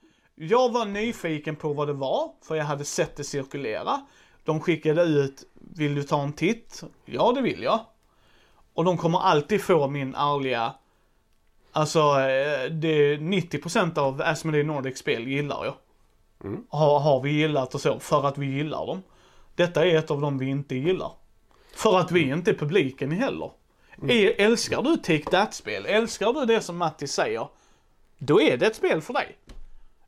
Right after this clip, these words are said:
Speaker 1: Gillar du inte såna spel som, alltså, ni tänker, "Men jag håller med er", då är det inte ett spel för dig. Det har en plats i världen. Det är inte så att jag känner att bara, "Åh." Empire versus Rebellion hatar jag.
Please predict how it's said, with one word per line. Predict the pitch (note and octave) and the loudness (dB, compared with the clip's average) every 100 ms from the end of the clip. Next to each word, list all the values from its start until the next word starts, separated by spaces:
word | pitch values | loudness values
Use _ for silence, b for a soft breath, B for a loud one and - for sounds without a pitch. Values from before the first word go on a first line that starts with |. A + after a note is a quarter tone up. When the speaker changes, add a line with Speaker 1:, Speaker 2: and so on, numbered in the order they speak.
| _ | _
Speaker 1:
Gillar | E3 F#3+ B3+ G#3+ D#3+ | -4 2 2 4 2
du | G#3 | 0
inte | E4+ C4+ | -4 -2
såna | B3+ G3+ | -2 -2
spel | F#3 G3 E3 | 0 0 0
som, | F3+ E3 D3+ - | -4 -8 -8 -6
alltså, | F3 E3+ | -6 -4
ni | E3+ E3 | -6 -4
tänker, | F3 D3+ | -4 -2
"Men | E3 E3 | -2 -2
jag | |
håller | D#3+ D#3+ | -2 -2
med | G#3+ D3 | -2 -2
er", | - - b b | -4 -10 b b
då | E3 | 0
är | D3 | 0
det | C3 | 0
inte | G#3+ D4+ - | -2 -2 -4
ett | - | -8
spel | - F#2 | -8 -8
för | - - | -8 -10
dig. | - - B B | -12 -16 B B
Det | G#3+ | 2
har | G#3 B3+ G#3 C3 C3+ | 2 4 4 4 0
en | D3 | -6
plats | - E4+ C#4+ - - - | 0 2 2 -2 -8 0
i | F3 C#3+ C3+ - _ _ _ _ _ - | 0 0 -4 -10 _ _ _ _ _ -6
världen. | D3 A3+ C3+ B2 C#3+ B2+ | 2 2 2 0 -6 -4
Det | D3+ | -2
är | |
inte | F#3 F#3 | -2 -2
så | E3+ | -2
att | D3+ | -2
jag | E3 | 0
känner | - D3+ | -2 -2
att | C3+ | -6
bara, | C3 B2 | -4 2
"Åh." | G3 E3+ - - b b b b b - - - - | 4 2 -2 -14 b b b b b -20 -20 -20 -4
Empire | G#3+ A3 E3+ G3+ F#3 F#3 - _ | -2 -2 0 2 4 4 -2 _
versus | D#3+ F3+ E3+ E3 C#3+ | -4 -2 0 -4 -4
Rebellion | E3+ D3 D#4+ G3 D3+ C#3+ B2 B2 _ - | -4 0 2 2 2 -2 -4 -12 _ -6
hatar | E3 G3 - - F2 | 0 2 0 -8 -10
jag. | G2+ | -12